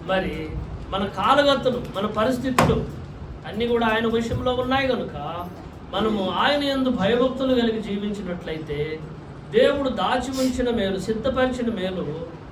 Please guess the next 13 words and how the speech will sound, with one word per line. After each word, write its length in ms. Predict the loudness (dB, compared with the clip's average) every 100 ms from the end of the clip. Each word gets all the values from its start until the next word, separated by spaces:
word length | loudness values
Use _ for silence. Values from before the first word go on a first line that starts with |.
| -14 -8
మనకు 240 | -6 -4 -4 -2
అనుగ్రహిస్తానని 840 | -2 -4 -6 -6 -10 -8 -6 -2 -2 -4 -6
చెప్తూ 360 | -2 -2 -2 -4 -6
ఉన్నాడు. 320 | -6 -6 -6 -8 -12 -16 -16 -14 -10
కనుక 240 | -6 -2 -2 -2 -4 -8
దుఃఖమైన, 480 | -8 -6 -4 -2 -2 -4 -6
వేదనైన, 520 | -6 -4 -4 -6 -8 -8 -12 -14 -14 -14 -12 -10
సంతోషమైన, 680 | -6 -2 -2 -2 -2 0 0 -2
ఆనందమైన, 540 | -4 -4 -4 -6 -8 -10 -12 -14 -14 -12 -4
మన 100 | -4 0
పరిస్థితులు 500 | -2 -2 -4 -4 0 2
ఏవైనా 380 | 4 6 4 2 -4 -6 -8 -12 -14 -14 -12 -6
దేవుని 460 | 2 2 2 -2